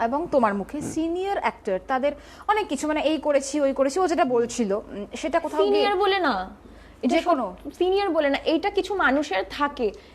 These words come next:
Speaker 3: ইগোর প্রবলেম বা একটা শো অফ করার। বরঞ্চ যারা সত্যি সত্যি প্রচুর কাজ করে সমৃদ্ধ, সেই মানুষগুলোর মধ্যে আমরা কোনোদিনও এটা দেখতে পাবো না।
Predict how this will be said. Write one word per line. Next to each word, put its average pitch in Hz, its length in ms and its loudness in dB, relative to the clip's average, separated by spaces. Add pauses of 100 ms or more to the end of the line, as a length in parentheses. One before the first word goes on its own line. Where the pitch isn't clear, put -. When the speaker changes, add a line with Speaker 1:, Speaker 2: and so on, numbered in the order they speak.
(140)
Speaker 3:
ইগোর 330 340 2
প্রবলেম 302 480 0
বা 359 80 4
একটা 330 200 0
শো 302 340 0
অফ 220 140 2 (100)
করার। 202 240 2
বরঞ্চ 269 500 0
যারা 285 360 2 (400)
সত্যি - 380 -4
সত্যি 359 300 -8
প্রচুর 311 460 -4 (300)
কাজ 254 300 2
করে 330 200 -2
সমৃদ্ধ, 294 800 0 (340)
সেই 311 240 0
মানুষগুলোর 285 580 0
মধ্যে 285 300 -2
আমরা 277 240 0
কোনোদিনও 269 420 0
এটা 262 100 -2
দেখতে 226 300 -2
পাবো 214 280 0
না। 214 200 -2